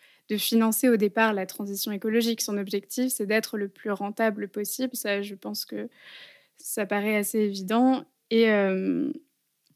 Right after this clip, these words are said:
comme ce que tu disais, Camille, tout à l'heure, on n'est pas non plus experte sur la question. Et pour en savoir plus, on a eu la chance de rencontrer l'économiste allemande, professeure de gestion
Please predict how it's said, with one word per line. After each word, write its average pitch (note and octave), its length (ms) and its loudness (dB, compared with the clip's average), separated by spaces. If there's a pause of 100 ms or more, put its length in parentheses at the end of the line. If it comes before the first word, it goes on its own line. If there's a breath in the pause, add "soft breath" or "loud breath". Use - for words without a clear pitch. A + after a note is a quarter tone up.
(220)
comme G#3+ 160 4
ce - 80 0
que A3 40 4
tu G#3 180 -4
disais, G3+ 220 0
Camille, G#3+ 300 2
tout - 160 -8
à A3 100 -4
l'heure, A3+ 200 2
on G3+ 60 -2
n'est G3 120 -2
pas A3 160 -2
non G#3+ 160 0
plus G#3+ 340 -4
experte A3+ 540 -4
sur G#3+ 160 -4
la F#3+ 140 0
question. A3+ 560 0 (440 loud breath)
Et G#3 120 0
pour A#3 220 0
en B3 80 4
savoir G#3+ 380 0
plus, C4 480 0 (220)
on G3+ 180 -2
a G3+ 300 2
eu A#3+ 80 0
la A#3 160 4
chance B3+ 300 2
de A3 80 -2
rencontrer G3+ 600 -2
l'économiste G#3+ 600 0
allemande, G#3 680 -2
professeure A#3 680 0
de G3+ 200 -6
gestion A3+ 640 -2